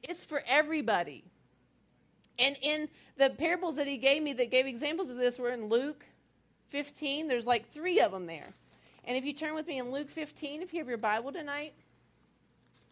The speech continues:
and you do 'cause we held it up and said it's true. So in Lif-, Luke fifteen, four through seven,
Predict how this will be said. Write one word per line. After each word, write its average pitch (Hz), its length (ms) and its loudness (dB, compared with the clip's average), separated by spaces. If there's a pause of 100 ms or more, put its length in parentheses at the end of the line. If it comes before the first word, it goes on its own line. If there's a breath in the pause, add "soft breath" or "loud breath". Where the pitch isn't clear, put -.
(400 soft breath)
and 214 160 -4
you 220 100 -8
do 233 200 -8
'cause - 160 -12
we 220 140 -6
held 214 240 -2
it 196 100 -4
up 214 180 -2
and 202 100 -10
said 208 200 -6
it's - 300 -12
true. 269 280 -6 (480 soft breath)
So 269 240 6
in 262 260 2
Lif-, 320 280 0 (160)
Luke 302 300 0
fifteen, 311 540 -6
four 285 220 -2
through 269 220 -8
seven, 269 480 2